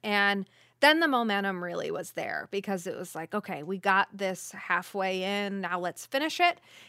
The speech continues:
And over the next several weeks, it took me, I think, another three or four weeks of just forcing myself through the weekend to sit down and crank it out. Yeah, so to write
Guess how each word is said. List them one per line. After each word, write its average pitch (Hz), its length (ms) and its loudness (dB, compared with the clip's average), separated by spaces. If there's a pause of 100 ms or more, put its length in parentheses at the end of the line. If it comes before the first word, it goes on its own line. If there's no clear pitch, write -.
(100)
And 208 560 4
over 196 220 -2
the 196 120 0
next 185 460 -2
several 190 340 2
weeks, 180 460 -4
it - 120 -10
took - 180 -20
me, 233 260 -2
I 208 80 -2
think, 208 180 -4
another 196 280 0
three 208 200 -2
or 202 80 2
four 190 240 -4
weeks 185 420 -6
of 175 100 -10
just - 320 -12 (140)
forcing 196 280 -6
myself 196 440 0
through 190 200 -4
the 190 100 0
weekend 185 480 0 (420)
to 190 100 -10
sit - 200 -6
down 190 220 2
and 190 100 -4
crank 180 280 -6
it 175 40 -2
out. 294 380 4 (360)
Yeah, 277 200 2
so 240 240 0
to 262 160 -4
write 262 340 2